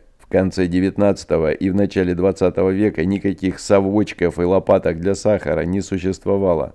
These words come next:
Сахар был кусковой. Фуфлодеятели не смогли подобрать заготовку лопатки с подходящим хвостовиком, а отрезать по размеру не позволяли кривые руки.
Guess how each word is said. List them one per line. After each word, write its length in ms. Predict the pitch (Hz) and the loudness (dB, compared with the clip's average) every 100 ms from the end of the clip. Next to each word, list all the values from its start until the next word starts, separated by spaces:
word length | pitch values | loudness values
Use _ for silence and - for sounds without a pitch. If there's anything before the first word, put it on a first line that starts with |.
| - | -16
Сахар 520 | - 110 110 92 82 | -2 0 0 0 -2
был 320 | 76 67 - - | -4 -8 -10 -8
кусковой. 840 | 110 101 - 107 104 92 78 - _ _ | -6 -4 0 2 2 0 -2 -6 _ _
Фуфлодеятели 840 | 90 76 87 87 104 92 82 82 | -6 0 0 4 4 4 2 0
не 180 | 92 117 | 2 2
смогли 480 | 117 113 113 107 98 | 2 0 0 2 0
подобрать 560 | 85 80 90 90 80 | 2 2 2 2 0
заготовку 640 | 76 87 98 - 90 - 85 | 0 0 0 0 -2 -2 0
лопатки 520 | 104 - 127 - 101 | 2 2 0 0 -8
с 60 | - | -4
подходящим 920 | - 98 - 73 69 80 78 85 78 | -4 -2 -4 -6 -2 -4 -2 -6 -6
хвостовиком, 880 | - 78 80 - 78 76 - 76 - - | -4 -4 -4 -4 -4 -4 -4 -4 -4 -2
а 160 | 107 | 0
отрезать 480 | 107 - 131 120 110 | 0 0 -2 0 0
по 140 | 117 | 2
размеру 560 | 110 104 104 107 104 - | 2 2 0 0 0 -2
не 120 | - 82 | -6 -4
позволяли 800 | - 76 69 71 69 80 78 - _ | -2 -4 -6 -6 -4 -4 -4 -8 _
кривые 580 | - 104 87 76 69 67 - | -2 2 2 0 -4 -8 -8
руки. 460 | - 85 71 - 60 | -4 -2 -4 -8 -16